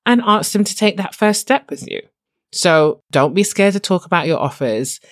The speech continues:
You're doing them a service. Number three, your content isn't hitting the mark, which means you're gonna need to go back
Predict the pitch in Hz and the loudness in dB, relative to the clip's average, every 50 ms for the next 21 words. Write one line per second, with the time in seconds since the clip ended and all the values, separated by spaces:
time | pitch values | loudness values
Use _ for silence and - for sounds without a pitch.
0 | - _ _ _ - 151 147 135 139 - 151 151 151 151 147 147 147 156 160 - | -20 _ _ _ 0 0 0 0 0 0 2 4 4 4 4 4 2 0 -2 -4
1 | - 127 143 143 135 131 135 127 - _ - 131 127 - - - 131 110 101 80 | -4 -2 0 0 0 0 -2 -4 -6 _ -10 -10 -8 -8 -6 -4 -4 -4 -4 -4
2 | - 80 - - - - - - _ _ _ _ _ _ _ _ _ _ _ _ | -8 -10 -10 -12 -14 -16 -16 -18 _ _ _ _ _ _ _ _ _ _ _ _
3 | _ - 165 190 208 226 233 240 254 240 240 - - - 208 202 190 185 202 208 | _ -2 2 2 4 4 4 4 2 2 -2 -6 -8 -2 0 2 2 4 4 2
4 | 214 - - 170 180 170 - - - 202 202 196 - 185 175 165 - - 170 170 | 0 0 0 0 0 0 0 0 2 4 4 4 4 2 0 0 0 0 0 2
5 | 160 170 - 143 139 160 147 - - 147 147 139 131 131 113 92 - - - - | 2 0 -2 -2 -2 -4 -4 -2 -2 -4 -2 -2 -2 -2 -2 -2 -4 -6 -10 -18
6 | - _ _ _ _ _ _ _ - 180 190 - - 190 190 190 185 180 180 180 | -20 _ _ _ _ _ _ _ 0 0 0 2 2 2 2 4 4 4 2 2
7 | 180 170 147 - - _ _ _ _ _ - 170 165 190 202 196 190 180 180 175 | 2 0 -2 -4 -8 _ _ _ _ _ -2 0 2 2 2 2 2 2 0 -2
8 | - 147 143 160 147 143 135 147 143 143 165 - - - | -4 -2 0 2 2 2 4 4 4 4 2 2 -2 -6